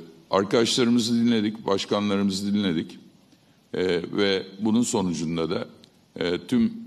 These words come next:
kulüplerin, e, ortak görüşü olarak, e,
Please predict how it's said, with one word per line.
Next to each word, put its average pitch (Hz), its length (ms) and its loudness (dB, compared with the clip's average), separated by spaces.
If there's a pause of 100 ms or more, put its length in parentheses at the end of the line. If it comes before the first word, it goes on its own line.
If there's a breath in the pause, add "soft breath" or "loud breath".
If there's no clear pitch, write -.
(280)
kulüplerin, 92 600 -2 (340)
e, 92 40 -8
ortak 92 720 -2
görüşü 82 340 -2
olarak, 78 360 -2 (560 soft breath)
e, 92 60 -8